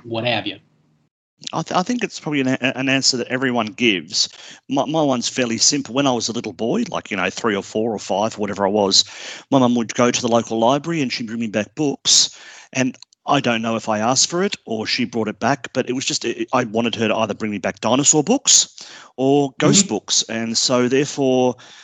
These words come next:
Speaker 2: I was reading ghost books basically for the time I could read, uh, the kind of the, the sort of the Aidan Chambers, Peter Harding,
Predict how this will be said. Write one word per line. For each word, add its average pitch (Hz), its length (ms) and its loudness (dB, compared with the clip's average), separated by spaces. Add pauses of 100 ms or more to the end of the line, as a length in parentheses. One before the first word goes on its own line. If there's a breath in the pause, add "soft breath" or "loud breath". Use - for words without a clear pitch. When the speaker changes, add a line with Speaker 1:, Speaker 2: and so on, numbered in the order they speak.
(240 loud breath)
Speaker 2:
I 139 80 4
was 143 220 2
reading 123 260 2
ghost 123 340 2
books - 540 -2
basically 113 280 -2
for 113 60 -12
the 110 60 -4
time 113 260 -4
I 107 40 -4
could - 160 -14
read, 151 360 -4 (400 loud breath)
uh, 101 500 2
the 101 100 -4
kind 107 260 -2
of 98 220 -4
the, 101 280 -2 (120)
the 85 100 -14 (960)
sort 113 200 -2
of 90 40 -8
the 110 160 -2
Aidan 104 280 -4
Chambers, 104 1000 0 (340 loud breath)
Peter 110 220 0
Harding, 101 520 -2